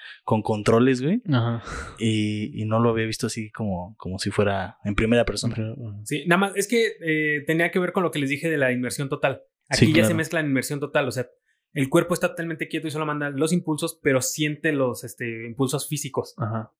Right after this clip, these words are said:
Speaker 2: las
Speaker 1: Ujú.
Speaker 2: respuestas del impulso.
Speaker 3: Ajá,
Speaker 1: Sí,
Speaker 3: exactamente.
Speaker 1: claro.
Speaker 3: Entonces, por eso tiene que ver con esto de la inmersión total.
Speaker 2: Ah, ok.
Speaker 3: Por eso les mencioné esa teoría.
Speaker 1: Eso es,
Speaker 3: Ujú.
Speaker 1: eso sí es ponerte en los zapatos del otro.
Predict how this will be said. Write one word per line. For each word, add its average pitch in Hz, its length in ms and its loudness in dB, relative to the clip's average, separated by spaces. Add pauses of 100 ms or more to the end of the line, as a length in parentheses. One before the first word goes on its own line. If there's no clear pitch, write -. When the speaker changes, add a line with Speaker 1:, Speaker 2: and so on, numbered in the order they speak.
Speaker 2:
las 113 140 4
Speaker 1:
Ujú. 107 80 4
Speaker 2:
respuestas 113 500 0
del 104 120 -14
impulso. 113 360 -12
Speaker 3:
Ajá, 127 220 0
Speaker 1:
Sí, 131 60 -4
Speaker 3:
exactamente. 131 440 0
Speaker 1:
claro. 113 120 -12
Speaker 3:
Entonces, 131 220 -6
por 151 120 4
eso 151 140 -4
tiene 156 200 2
que - 80 -4
ver 151 160 -2
con 147 160 -2
esto 139 160 -4
de 135 60 2
la 123 80 2
inmersión 117 400 -4
total. 117 320 -4 (360)
Speaker 2:
Ah, 107 120 -2
ok. 107 140 -6 (1120)
Speaker 3:
Por 123 120 4
eso 123 140 2
les 131 120 0
mencioné 117 360 -4
esa 107 180 -12
teoría. 135 340 2 (1500)
Speaker 1:
Eso 110 260 -2
es, 117 140 -2
Speaker 3:
Ujú. 170 160 -12
Speaker 1:
eso 117 200 -2
sí - 140 -4
es - 80 -6
ponerte 110 400 0
en 104 80 2
los 98 80 0
zapatos 90 460 -2
del 78 140 -12
otro. - 260 -16